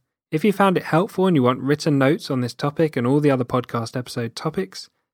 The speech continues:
head over to Amazon and pick up a copy of the Zero to Finals Medicine book. It's got detailed and concise notes on ten specialties in medicine,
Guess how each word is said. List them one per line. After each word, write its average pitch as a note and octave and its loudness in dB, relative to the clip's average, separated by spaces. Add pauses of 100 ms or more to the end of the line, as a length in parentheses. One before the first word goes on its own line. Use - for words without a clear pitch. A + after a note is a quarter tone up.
(100)
head D#3 2
over D3+ 4
to C#3+ -8
Amazon C#3+ 2
and C3 -2
pick C3+ -6
up B2+ -4
a A#2+ -6
copy C3+ -4
of A#2+ -4
the A#2+ -4
Zero C#3 4
to C3+ -2
Finals A#2+ -4
Medicine A#2+ -8
book. - -4 (680)
It's C3+ -8
got - -2
detailed D#3 2
and C3 0
concise C3 -2
notes C3+ -2
on A#2 -8
ten C#3 -2
specialties B2+ -6
in A#2 -6
medicine, C#3 0